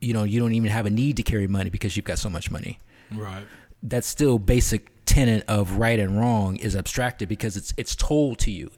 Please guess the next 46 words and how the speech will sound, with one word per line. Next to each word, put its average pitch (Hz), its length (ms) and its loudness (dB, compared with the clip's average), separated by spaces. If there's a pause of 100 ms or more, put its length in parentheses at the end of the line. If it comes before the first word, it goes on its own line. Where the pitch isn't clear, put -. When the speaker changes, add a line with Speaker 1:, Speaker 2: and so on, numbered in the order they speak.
Speaker 1:
It's - 160 -8
told 151 580 4
to - 120 2
you 104 160 4
what 95 200 0
is 90 120 -2
right 95 220 -4
or 90 80 -8
wrong. 107 320 -10 (420)
Speaker 2:
Right. 98 220 -2
You 95 120 -4
haven't 85 200 -6
felt 90 320 -6
it. - 100 -16 (520)
Speaker 1:
Yeah. 101 300 -4 (340)
Speaker 2:
Right. 92 320 -10 (240)
Speaker 1:
Eh, 113 180 -4
so - 160 0
you 117 140 4
still 156 220 4
have 131 180 2
to - 80 0
have 117 180 2
the 104 80 0
path 107 440 4
that 98 340 0
Bruce 120 220 6
has, 90 260 2
which 107 160 0
you 117 40 0
just 101 220 -2
quoted, 117 560 0 (800)
to 113 100 2
put, - 440 6
to, 113 260 8
to 107 340 4
want 107 440 2
to - 120 4
put - 240 4
yourself 104 380 0 (160)
in 147 240 4
a - 60 2
position 101 520 2
where 101 440 2
you, 98 480 0 (100)
where, 113 220 -2